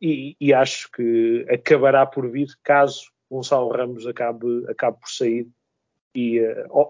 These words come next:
obviamente, eh, aqui ao contrário dos, eh, principalmente do Futebol Clube do Porto, que se abastece, eh, e de qual já vamos falar, eh, que se abastece a nível interno, parece-me que o Benfica também irá recorrer, eh, e parece,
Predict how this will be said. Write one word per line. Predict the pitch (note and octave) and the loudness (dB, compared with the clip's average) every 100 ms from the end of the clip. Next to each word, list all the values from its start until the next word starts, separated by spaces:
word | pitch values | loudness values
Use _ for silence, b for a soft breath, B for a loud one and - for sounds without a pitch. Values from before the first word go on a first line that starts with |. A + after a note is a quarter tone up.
| D3 | 6
obviamente, | D3 E3 D#3+ E3 E3 - F3 | 6 6 6 4 0 -6 -4
eh, | E3+ D3+ C#3 C#3 D3 D#3+ - _ _ D#3 | 0 0 -2 -6 -8 -12 -18 _ _ -4
aqui | D3+ F3 | -2 4
ao | E3+ D3 | 4 4
contrário | D#3 D3 E3 D#3+ D3+ C#3 C3+ | 0 0 4 4 4 2 -6
dos, | C3 C3+ A#2+ B2 | -8 -10 -12 -8
eh, | B2+ B2+ B2+ B2+ B2 A#2+ _ | -4 -4 -6 -12 -16 -20 _
principalmente | C3+ C#3+ C#3+ C#3+ | -4 0 2 0
do | C3 | -4
Futebol | - - C#3+ | -6 0 0
Clube | C#3+ B2+ | 0 -6
do | |
Porto, | B2+ D3+ - _ | 0 0 0 _
que | |
se | - C#3 | -6 -4
abastece, | B2 C3 - C#3 B2 - - _ _ _ _ - | 0 -2 0 0 0 -6 -18 _ _ _ _ -6
eh, | B2+ A#2+ A#2 A2 | -2 0 0 -2
e | B2 | -4
de | B2 | -6
qual | - D3 | 4 4
já | C3+ C3 | 6 2
vamos | C3+ B2+ | -2 -6
falar, | - C3+ C3 C3+ C#3 _ _ _ _ | -2 0 2 0 -4 _ _ _ _
eh, | C3+ C3+ B2 A#2 A2+ B2 A#2+ | -4 -2 0 -2 -4 -8 -4
que | |
se | - | 0
abastece | C3+ C3+ - C3+ - | 0 0 0 0 0
a | C3+ | -2
nível | C3 C3 | 2 4
interno, | C3+ C3 D3 C#3 C3 D3+ | 2 2 4 4 2 -6
parece-me | C#3 C3+ B2+ - C3 | -2 0 0 -4 -12
que | C3+ | -12
o | B2 | -6
Benfica | B2 B2+ B2+ C3 | -4 -4 -6 -6
também | C3 B2+ C3 B2+ | -4 -6 -6 -6
irá | C3 C3+ C3+ | 0 4 4
recorrer, | C3 - B2+ A#2+ C#3 C3 C3 - | 2 -4 -4 4 4 4 -2 -2
eh, | C3 B2 C3 | -2 0 -4
e | B2+ | 0
parece, | C#3+ C3 E3+ | 0 0 -4